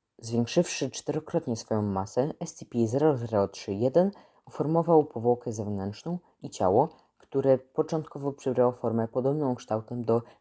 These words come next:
wężowidłów o promieniu piętnastu metrów, włączając w to element uznany za główny procesor o średnicy trzech metrów.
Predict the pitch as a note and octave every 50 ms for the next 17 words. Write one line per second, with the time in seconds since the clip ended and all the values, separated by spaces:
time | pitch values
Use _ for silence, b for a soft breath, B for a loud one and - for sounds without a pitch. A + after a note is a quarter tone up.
0 | B F3+ F#3+ F#3 D3 D#3 B2+ B2 C3 C3 C3+ C3 - - - - B2+ B2 A#2 -
1 | _ - C3 B2 C3+ C#3+ D#3 D#3+ D3+ D3 C#3+ - C3 B2 C#3 C3+ C#3+ C#3+ - -
2 | C3 A#2 F#2+ F2+ - - - - _ B B B B B B - F#3+ F#3+ F3+ F3+
3 | D#3+ D3+ C#3 - - - - B2 A#2+ B2 C3 C3 C3 B2 B2 A#2+ - - A#2+ A#2+
4 | - B2+ A#2+ A#2+ A#2+ A2 G#2 A2 G#2 A#2 B2 B2+ C3 A#2+ G#2 - - G#2+ G#2 -
5 | C3 C3 - - - - - - - - - A2+ A#2 A#2+ B2+ - - B2 A2+ -
6 | - B2+ A#2+ - A2 F#2 - - - - -